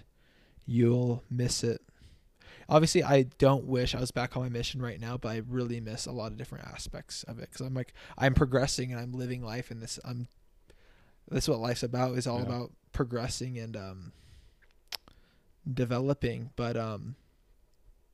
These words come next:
Speaker 2: I
Speaker 1: re-,
Speaker 2: agree.
Speaker 1: really take, I think the, the biggest underlying, uh, yeah, underlying message is really, um, take advantage of every season of life. And so when you get back and when you're, like, doing school or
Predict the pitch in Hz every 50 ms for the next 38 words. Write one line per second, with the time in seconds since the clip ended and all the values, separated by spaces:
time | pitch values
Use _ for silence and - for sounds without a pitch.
0 | _ - - - 117 113 110 135 - - 104 101 95 - - - - - - -
1 | 143 143 151 165 185 208 - - - 185 170 170 - - - _ - 147 147 -
2 | 196 190 - 151 123 - _ _ - 151 135 123 - - 127 120 - 131 127 -
3 | - - - _ _ _ - 127 123 127 131 127 127 127 123 - _ - - -
4 | 127 123 123 123 - - _ _ _ _ - 131 113 123 127 127 127 127 123 117
5 | 107 120 - 139 135 127 123 123 123 123 123 120 120 127 131 139 143 - - -
6 | - - - - - - - - 123 120 117 107 107 135 139 - - - - -
7 | - - - _ - - - - 135 131 - 143 131 117 123 139 123 127 123 123
8 | 123 120 110 120 120 123 123 - - 123 120 120 120 117 107 107 101 95 95 104
9 | - - - - - - - - - - - - - 196 - - - 127 123 127
10 | 127 131 131 131 120 127 120 - - 123 123 127 139 156 - - 127 135 131 127
11 | 127 127 123 127 117 123 120 - - - - - - - 135 127 131 127 127 -
12 | - - - - 123 127 131 135 143 151 156 160 156 139 135 131 127 123 120 120